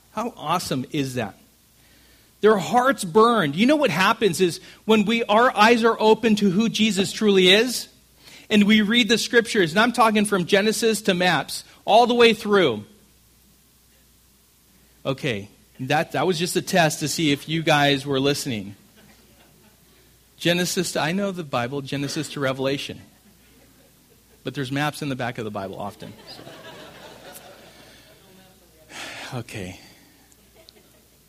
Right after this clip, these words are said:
Listen, folks, when you read the Bible and you see who Jesus is,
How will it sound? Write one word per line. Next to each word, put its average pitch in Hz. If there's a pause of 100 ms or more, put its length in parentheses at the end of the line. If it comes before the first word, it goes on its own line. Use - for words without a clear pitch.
(1080)
Listen, 117 (220)
folks, 110 (720)
when 139
you 160
read 139
the 120
Bible 104 (800)
and 135
you 151
see 139
who 123
Jesus 113
is, 95